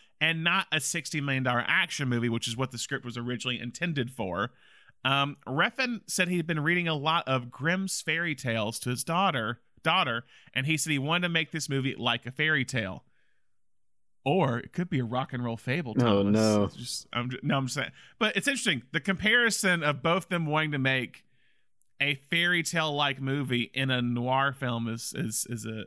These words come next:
Speaker 1: interesting kind of comparison.
Speaker 2: Mm-hmm.
Speaker 1: But he said that fairy tales would,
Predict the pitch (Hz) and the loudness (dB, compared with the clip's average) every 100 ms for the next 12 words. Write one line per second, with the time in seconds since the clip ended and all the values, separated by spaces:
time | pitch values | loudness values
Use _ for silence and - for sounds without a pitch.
0 | - 127 131 135 123 120 113 110 123 123 | -8 -8 -6 -8 -6 -6 -6 -6 -4 -2
1 | 131 113 104 113 160 - 160 175 170 180 | 2 4 6 4 2 -2 0 2 2 0
2 | 160 - 180 190 185 190 180 175 - 139 | 0 0 2 2 2 0 0 -2 -4 -2
3 | 143 127 | 0 0